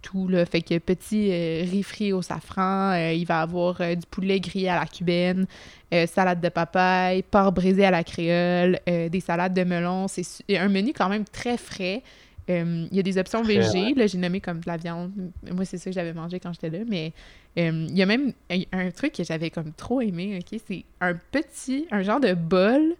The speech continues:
Speaker 1: qui est fait avec du plantain, fait que des, des genres de, de
Speaker 2: Mmh.
Speaker 1: bananes plantain.
Speaker 2: Ouais.
Speaker 1: Puis il y avait comme un ceviche de crevettes au rhum à l'intérieur,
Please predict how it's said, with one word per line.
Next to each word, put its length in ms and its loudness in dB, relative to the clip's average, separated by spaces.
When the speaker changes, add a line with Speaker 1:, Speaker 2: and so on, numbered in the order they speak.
Speaker 1:
qui 120 -2
est 40 2
fait 260 0
avec 440 0
du 100 -6
plantain, 640 0
fait 100 -4
que 300 -4
des, 260 -6
des 200 -8
genres 180 -4
de, 200 -8
de 180 0
Speaker 2:
Mmh. 400 2
Speaker 1:
bananes 300 0
plantain. 360 0
Speaker 2:
Ouais. 240 2
Speaker 1:
Puis 100 -4
il 60 2
y 20 4
avait 180 2
comme 180 0
un 120 0
ceviche 500 -4
de 80 0
crevettes 600 -4
au 160 2
rhum 580 2
à 80 6
l'intérieur, 840 4